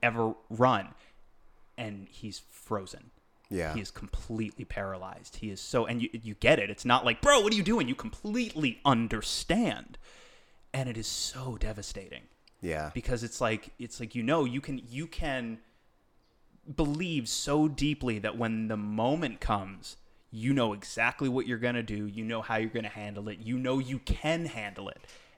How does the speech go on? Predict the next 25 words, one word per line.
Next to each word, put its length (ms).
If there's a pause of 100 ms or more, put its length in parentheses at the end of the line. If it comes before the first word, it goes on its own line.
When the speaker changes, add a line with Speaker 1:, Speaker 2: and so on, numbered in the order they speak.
(100)
Speaker 1:
And 200
then 140
the 80
moment 360
comes 360
and 100
you 120
realize, 760 (1500)
uh, 40 (360)
it's 240
not, 280
it's 220
not 360 (240)
that 260
simple. 540
It's 180
not 240
that 240 (600)
easy. 420
You're 200
never 280
gonna 200
be 180
prepared 640
for 160